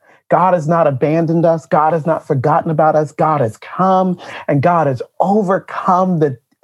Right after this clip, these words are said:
overcome death and the grave.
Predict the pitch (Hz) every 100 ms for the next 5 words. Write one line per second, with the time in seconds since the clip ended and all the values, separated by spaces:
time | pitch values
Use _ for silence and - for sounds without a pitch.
0 | _ - 180 185 185 147 123 - 185 165
1 | - - - - 151 131 117 - 131 135
2 | 190 180 180 180 165